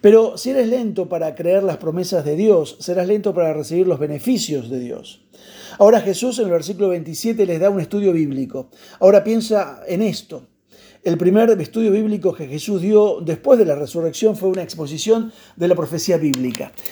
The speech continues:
Imagínense al maestro más grande explicando los temas más grandes del libro, más grande que nos trae la, las mayores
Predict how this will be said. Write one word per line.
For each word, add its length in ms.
Imagínense 540
al 100
maestro 400
más 140
grande 260
explicando 720
los 180
temas 220
más 200
grandes 300
del 160
libro, 280
más 200
grande 380
que 100
nos 140
trae 320
la, 300
las 140
mayores 500